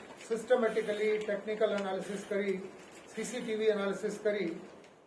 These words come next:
આ બધાના આધારે એના ઘરેથી પંચોતેર લાખ, આશરે પંચોતેર લાખ રૂપિયા કિંમતનો બારસો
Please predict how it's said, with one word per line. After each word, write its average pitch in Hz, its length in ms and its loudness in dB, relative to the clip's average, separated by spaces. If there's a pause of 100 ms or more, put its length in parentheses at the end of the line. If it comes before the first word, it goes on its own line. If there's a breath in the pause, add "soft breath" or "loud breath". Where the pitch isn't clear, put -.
(440)
આ 285 200 2
બધાના 226 460 8
આધારે 202 340 8 (340)
એના 202 220 2
ઘરેથી 202 540 4 (920)
પંચોતેર 240 580 2 (100)
લાખ, 208 240 10
આશરે 202 340 2 (100)
પંચોતેર 226 520 2
લાખ 202 240 8
રૂપિયા 196 380 2
કિંમતનો 196 440 0 (880)
બારસો 240 440 4